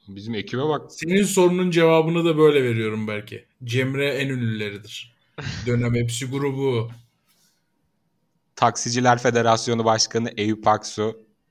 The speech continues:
Speaker 1: Hepsi Cemre ve ben. Biraz lüks mü oldu?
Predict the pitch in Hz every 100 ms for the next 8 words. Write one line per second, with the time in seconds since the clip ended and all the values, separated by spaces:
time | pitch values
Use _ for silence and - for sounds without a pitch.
0 | _ _ _ _ _ - 127 123 113 107
1 | 107 107 110 120 - - 104 104 104 95
2 | - _ _ - 104 107 107 110 113 110
3 | 98 95 92 98